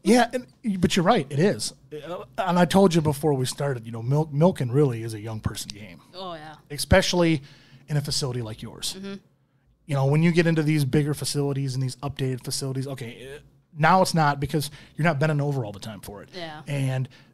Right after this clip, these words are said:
Speaker 1: the feed you're feeding outside, and so
Speaker 2: Mm-hmm.
Speaker 1: that's all done with equipment. And you,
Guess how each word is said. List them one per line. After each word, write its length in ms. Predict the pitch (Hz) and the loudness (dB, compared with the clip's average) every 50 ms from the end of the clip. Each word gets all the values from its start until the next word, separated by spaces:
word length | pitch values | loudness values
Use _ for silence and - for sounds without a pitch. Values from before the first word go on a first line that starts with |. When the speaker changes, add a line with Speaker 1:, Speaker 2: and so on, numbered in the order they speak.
| _ | _
Speaker 1:
the 80 | 143 139 | -6 -6
feed 320 | - - 185 175 165 156 | -4 -2 0 0 0 0
you're 100 | 139 139 | -2 -4
feeding 300 | 135 143 143 135 135 131 | -4 -2 -2 0 0 0
outside, 520 | 131 120 120 - - 139 123 107 101 98 - | 0 0 -2 -2 -4 -4 -6 -8 -10 -14 -14
and 320 | 113 120 113 113 113 110 - _ | -12 -12 -12 -12 -12 -14 -14 _
so 180 | - - 147 127 | -6 -6 -4 -4
Speaker 2:
Mm-hmm. 180 | 120 98 104 | -6 -6 -4
Speaker 1:
that's 180 | 127 143 143 - | -2 -2 0 0
all 120 | 139 135 135 | -2 -2 -2
done 180 | 127 131 123 | 0 -2 -2
with 120 | 123 107 107 | -2 -4 -6
equipment. 520 | 107 - - 135 110 98 95 98 - - - _ 165 | -6 -6 -6 -6 -6 -8 -14 -18 -20 -20 -12 _ -2
And 520 | 147 151 143 143 143 139 143 143 139 143 - | 0 2 2 2 0 0 -2 -2 -4 -6 -6
you, 200 | - 160 151 151 | -6 -6 -6 -6